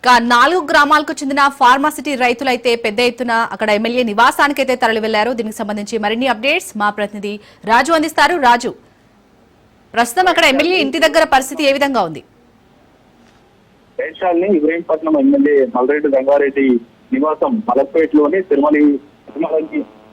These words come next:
Speaker 2: తిరుమల హిల్స్ లోని ఉన్నటువంటి ఎమ్మెల్యే నివాసాన్ని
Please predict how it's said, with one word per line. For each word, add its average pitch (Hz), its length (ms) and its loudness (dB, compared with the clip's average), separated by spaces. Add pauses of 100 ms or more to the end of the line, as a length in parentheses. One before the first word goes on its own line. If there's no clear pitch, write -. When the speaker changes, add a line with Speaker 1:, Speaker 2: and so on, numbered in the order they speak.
(160)
Speaker 2:
తిరుమల 165 440 2 (320)
హిల్స్ 190 280 -2
లోని 170 400 4 (260)
ఉన్నటువంటి 147 640 0
ఎమ్మెల్యే 147 480 2
నివాసాన్ని 143 680 2